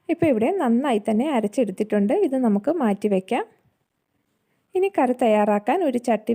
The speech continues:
വെച്ച് അതിലേക്ക് രണ്ട് ടേബിൾ സ്പൂൺ എണ്ണ ഒഴിച്ചൊന്ന് ചൂടാക്കിയെടുക്കാം. എണ്ണ ഇങ്ങനെ ചട്ടിയുടെ എല്ലാ ഭാഗത്തും ഒന്ന് ചുറ്റിച്ചു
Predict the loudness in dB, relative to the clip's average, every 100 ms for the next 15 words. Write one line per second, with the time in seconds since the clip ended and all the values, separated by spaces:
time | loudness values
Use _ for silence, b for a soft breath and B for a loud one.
0 | -2 0 0 0 0 0 0 -4 -4 B
1 | -8 -6 -4 0 0 0 -2 -4 -2 0
2 | 0 2 0 0 -2 -2 0 2 2 0
3 | -2 -2 -2 -4 -6 _ _ -20 -20 _
4 | -20 -20 _ _ _ _ _ _ _ _
5 | _ -4 0 0 2 2 2 0 0 0
6 | 2 4 4 4 4 4 2 0 2 2
7 | 2 0 -4 -4 -2 0